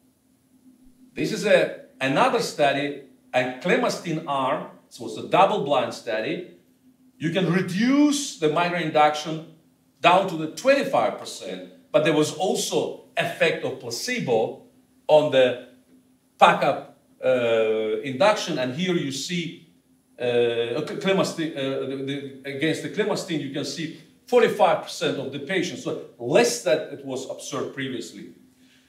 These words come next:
So statistically, we didn't find any difference here, but I think it's all about the power and the sample size. In my opinion,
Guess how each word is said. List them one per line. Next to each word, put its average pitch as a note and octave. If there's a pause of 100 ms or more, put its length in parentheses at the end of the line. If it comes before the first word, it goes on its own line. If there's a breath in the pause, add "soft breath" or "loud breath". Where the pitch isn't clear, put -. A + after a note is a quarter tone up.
(160 soft breath)
So -
statistically, A3
we D#3
didn't E3+
find D3+
any C3
difference D3
here, A#2+ (400)
but D3
I A3+
think A#3
it's D3+
all D#3+
about C3
the A#2+
power D3 (500)
and A#2+
the A#2+
sample F#3+
size. A2+ (480)
In -
my F3
opinion, D3